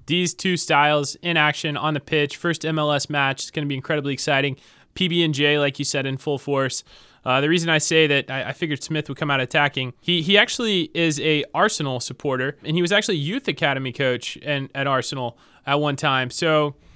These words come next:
Arsenal's playing style is normally a lot of possession, a lot of passing. That's what Frank de Boer's style is. So I'm really excited to see the possession battle. I'm really excited to see how, how high the teams press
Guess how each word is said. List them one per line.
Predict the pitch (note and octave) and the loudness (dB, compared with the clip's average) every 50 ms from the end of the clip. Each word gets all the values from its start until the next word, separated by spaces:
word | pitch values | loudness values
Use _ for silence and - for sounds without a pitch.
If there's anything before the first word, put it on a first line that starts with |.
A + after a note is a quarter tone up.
| - _ _ _ _ _ - | -20 _ _ _ _ _ -2
Arsenal's | D#3 F3+ A#3+ B3 - C4+ C4 C4 B3 | 2 2 2 2 0 -2 -2 -2 -2
playing | - - A#3 A3+ A3 G#3+ | -2 -2 -2 0 0 -2
style | - - A#3 G#3+ G#3+ G#3 G#3 | -2 0 2 4 4 4 4
is | G3+ E3 | 2 0
normally | E3 F3+ F3+ F#3 F3+ E3 | -2 -2 -2 -2 -2 0
a | |
lot | D3 D#3+ E3 E3 | 2 4 4 2
of | D#3+ - | 2 0
possession, | E3+ C#3+ D#3 D#3 D#3 - - E3+ | -2 0 0 0 0 0 -2 -4
a | D#3+ | -2
lot | D3+ C#3+ C3+ | -2 -2 -2
of | B2+ - | -2 0
passing. | - C#3+ D3+ D#3+ D#3 - F#3 F3 | 0 0 0 0 0 -2 -2 -2
That's | D#3+ D3+ D3+ - - | -2 -2 -2 -4 -4
what | D3+ C3+ | -8 -8
Frank | - - D3 C#3+ C3+ | -6 -6 -6 -4 -6
de | C#3+ | -6
Boer's | B2 C3+ D#3 D#3 D#3+ | -4 -2 -2 -2 -2
style | - - E3 E3 E3+ E3+ E3+ F3+ F#3 | -2 -2 0 2 2 2 2 0 0
is. | F#3 F#3 F3+ E3+ | 0 0 -2 -2
So | - D3+ B2 | -2 -4 -4
I'm | B2 F#3+ B3 | -4 -4 -4
really | D4+ D4+ G#3 | -2 -2 -2
excited | C#3+ - - - E3 E3 D#3 C#3+ | -2 -2 0 0 2 0 0 -2
to | C3+ C3 | -4 -6
see | - D3+ C#3+ | -4 -4 -4
the | B2 A2+ | -6 -6
possession | - - B2 A2+ A#2 C#3 C#3+ C#3 - F#3 E3 | -8 -8 -8 -6 -4 -4 -4 -4 -6 -6 -4
battle. | D#3+ E3 D#3+ D#3+ D#3+ E3 D#3+ D#3 - - - - _ - | 0 2 4 4 4 4 2 0 -4 -8 -18 -20 _ -6
I'm | D3+ D#3+ | -2 0
really | F3 E3+ E3 D3+ | 2 2 2 2
excited | C#3+ C#3+ - - C#3+ C#3 C3+ B2 | 0 0 0 0 0 2 0 -2
to | B2+ A#2+ | -4 -4
see | - - D3+ C3 | -4 -4 -2 0
how, | C3+ C#3 C3 C3 - - | 2 0 0 0 -4 -4
how | - C#3+ C3 | -2 -2 -2
high | B2+ - - C#3+ C3+ D3 D#3+ D#3+ D#3+ D#3+ | -2 -2 -4 -2 0 0 0 -2 -2 -4
the | - | -8
teams | - - - D#3+ D3+ C#3+ - | -8 -6 -6 -4 -4 -4 -6
press | - - - - C#3+ D3+ D#3 - | -10 -8 -4 -2 0 0 -2 -4